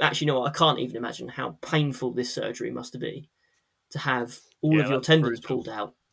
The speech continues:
Speaker 1: and then turned into metal wires.
Speaker 2: Mm.
Speaker 1: Um, it must take absolute days for this, this surgery to carry out. Like, this
Speaker 2: Yeah,
Speaker 1: is not a
Speaker 2: brutal.
Speaker 1: five-minute piece of surgery, is it? This is, this is s-, serious stuff. Um,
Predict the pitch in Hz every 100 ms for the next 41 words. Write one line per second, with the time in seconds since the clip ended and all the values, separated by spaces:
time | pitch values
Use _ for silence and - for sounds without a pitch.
0 | _ - 117 117 107 110 131 117 110 110
1 | 113 113 - 120 113 120 _ - 113 104
2 | 101 - - _ _ _ - 127 139 123
3 | 107 110 110 110 110 - 156 _ _ _
4 | _ _ _ _ _ - 131 151 151 135
5 | 117 131 - 123 127 127 113 117 - -
6 | - 123 120 - _ 120 - 120 - 165
7 | 156 - - - - - - 147 127 113
8 | - - 135 - 131 123 131 123 - -
9 | - - - - - - 135 127 - 147
10 | - - 123 156 - - - - 123 -
11 | - - - - - _ _ _ _ _
12 | - 117 113 113 110